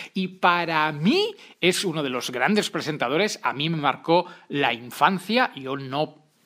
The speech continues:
entiendo mis años mozos sin llegar del cole, eh, ponerme, pues eso, un bocata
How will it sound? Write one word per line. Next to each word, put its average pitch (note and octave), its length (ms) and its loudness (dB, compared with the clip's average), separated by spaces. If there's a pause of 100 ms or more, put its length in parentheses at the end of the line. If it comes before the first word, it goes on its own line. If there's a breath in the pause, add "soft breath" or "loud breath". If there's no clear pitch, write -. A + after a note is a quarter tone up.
(600)
entiendo F3 840 0 (220 loud breath)
mis C#3+ 240 -4
años D#3+ 320 0
mozos D3+ 580 0
sin D3 480 -6
llegar B2+ 320 2
del C3+ 240 -2
cole, D#3 640 -2
eh, G#2+ 40 -8
ponerme, C#3 500 -4
pues C3+ 180 -10
eso, B2+ 280 -2
un F3+ 280 2
bocata D#3 540 4